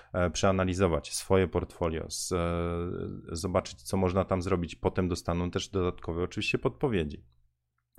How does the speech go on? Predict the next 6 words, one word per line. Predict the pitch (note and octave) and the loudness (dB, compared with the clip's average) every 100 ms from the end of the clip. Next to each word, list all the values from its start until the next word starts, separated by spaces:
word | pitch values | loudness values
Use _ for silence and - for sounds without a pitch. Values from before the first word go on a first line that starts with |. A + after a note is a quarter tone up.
| - - - - - | -10 -10 -20 -20 -4
I | B2 | 2
raz | C3 C3 - | 4 4 2
w | |
tygodniu | - F#2+ A2 G#2+ G2+ | -4 6 6 8 4
jest | F2+ F2+ - - F#2 | 4 2 -4 -8 4
webinar | F#2 G2+ F#2+ D2+ F2 | 6 8 8 6 0